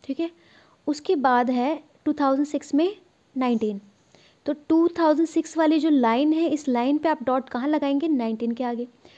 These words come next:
तो देखिए यहाँ एटीन है और यहाँ ट्वेंटी है, ये सामने सामने देखिए यहाँ ट्वेंटी है और यहाँ पर एटीन है, तो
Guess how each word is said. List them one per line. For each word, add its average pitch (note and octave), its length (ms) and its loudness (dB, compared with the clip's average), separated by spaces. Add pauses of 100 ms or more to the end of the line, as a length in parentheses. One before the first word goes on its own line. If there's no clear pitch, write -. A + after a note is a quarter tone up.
(200)
तो B3 80 -8
देखिए D#4+ 180 2
यहाँ C#4 420 2
एटीन C#4+ 320 0
है E4 140 2
और C#4 220 -2
यहाँ C#4+ 160 0
ट्वेंटी A3+ 360 -2
है, G#3 100 -8 (500)
ये B3 60 -8
सामने C4 300 -2
सामने C4+ 240 -2
देखिए C4 260 -4
यहाँ C4+ 180 -2
ट्वेंटी B3+ 400 -2
है E4+ 160 -2 (680)
और B3 120 -2
यहाँ B3 220 -2
पर F#4 180 0 (340)
एटीन C4+ 340 0
है, G#3+ 140 -6 (520)
तो - 80 -8